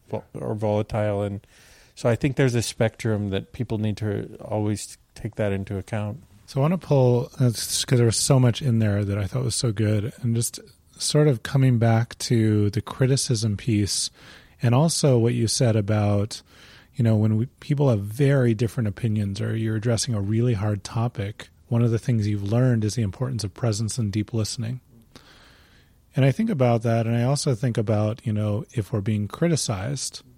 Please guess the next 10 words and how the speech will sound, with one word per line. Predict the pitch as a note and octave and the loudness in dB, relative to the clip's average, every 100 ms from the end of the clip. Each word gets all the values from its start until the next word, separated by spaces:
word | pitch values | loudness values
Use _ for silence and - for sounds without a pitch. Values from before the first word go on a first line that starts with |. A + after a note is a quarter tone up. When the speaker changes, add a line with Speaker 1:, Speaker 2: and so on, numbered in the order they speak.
| _ _ | _ _
Speaker 2:
or | - G#2+ G#2 G2+ G#2 - _ - | -2 0 2 2 0 -6 _ -8
our | - | -2
opinions | A2 - G#3+ A#3 B2+ | 0 2 4 4 2
being | F#2+ G#2 G2 | 0 -2 -2
criticized | B2 G2+ - A2 G2+ G2+ | -2 -2 -2 -2 -4 -4
or | A2+ | -4
our | G#2+ | -4
beliefs | D#3 F3+ F#3+ - | -2 0 0 -2
being | - A2+ | -4 -4
criticized. | - G#2+ F#2+ A#2+ G2 A#2 - | -2 -4 -4 -6 -6 -6 -10